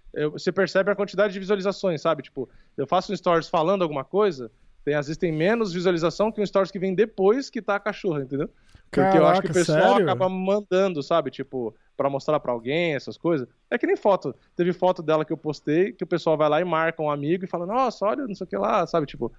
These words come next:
Speaker 1: porque chama atenção, né? Porque não é todo dia que você vê um cachorro gigante, né?
Speaker 2: <laughs>
Speaker 1: Entendeu?
Speaker 2: Foda, é gigante mesmo, né? Muito massa.
Speaker 1: Aí eu acho que chama atenção.
Speaker 2: É muito
Speaker 1: Eu queria
Speaker 2: Cara,
Speaker 1: fa-,
Speaker 2: eu fui
Speaker 1: muito
Speaker 2: aí
Speaker 1: fazer
Speaker 2: na tua
Speaker 1: live.
Speaker 2: casa e não vi os cachorros, cara. Não me
Speaker 1: É.
Speaker 2: conformo.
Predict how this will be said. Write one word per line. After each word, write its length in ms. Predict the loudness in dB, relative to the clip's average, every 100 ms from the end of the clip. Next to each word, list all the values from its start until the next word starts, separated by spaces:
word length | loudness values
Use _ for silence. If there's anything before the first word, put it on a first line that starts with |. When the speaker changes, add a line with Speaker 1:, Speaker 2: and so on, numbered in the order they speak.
| _ _ -20 -4
Speaker 1:
porque 520 | -2 2 4 6 4
chama 280 | 2 0 0
atenção, 400 | -2 -4 -2 -4
né? 140 | -4 -8 _
Porque 140 | _ -2
não 60 |
é 20 | 0
todo 160 | 0
dia 100 | 2
que 60 | 0
você 60 | 0
vê 80 |
um 60 | -2
cachorro 640 | -2 -4 -2 0 0 -2 -4
gigante, 480 | -4 -4 -6 -8 -16
né? 60 | -20 _ -12
Speaker 2:
<laughs> 540 | -4 0 0 0 0
Speaker 1:
Entendeu? 240 | 0 -2 -4
Speaker 2:
Foda, 340 | -4 -2 -2
é 20 |
gigante 400 | -4 -2 -2 0
mesmo, 260 | 0 -2 -4
né? 100 | -6
Muito 260 | -6 -4 -4
massa. 320 | -6 -12 -10 -2
Speaker 1:
Aí 80 | 0
eu 80 |
acho 100 | 0
que 60 | -2
chama 300 | -2 0 0
atenção. 420 | 0 -2 0 -2
Speaker 2:
É 40 | -2
muito 200 | -2 0
Speaker 1:
Eu 60 |
queria 200 | 4 4 4
Speaker 2:
Cara, 120 | 6
Speaker 1:
fa-, 60 | 6
Speaker 2:
eu 120 | 6
fui 100 | 4
Speaker 1:
muito 160 | 6 6
Speaker 2:
aí 60 |
Speaker 1:
fazer 160 | 6 6
Speaker 2:
na 60 | 4
tua 80 | 4
Speaker 1:
live. 120 | 4
Speaker 2:
casa 280 | 4 4 4
e 20 |
não 140 | 0
vi 200 | 0 2
os 100 | 0
cachorros, 440 | 0 -4 0 0 0
cara. 160 | -6
Não 60 | -4
me 240 | -6 -6
Speaker 1:
É. 40 | -6
Speaker 2:
conformo. 540 | -4 -2 0 0 -2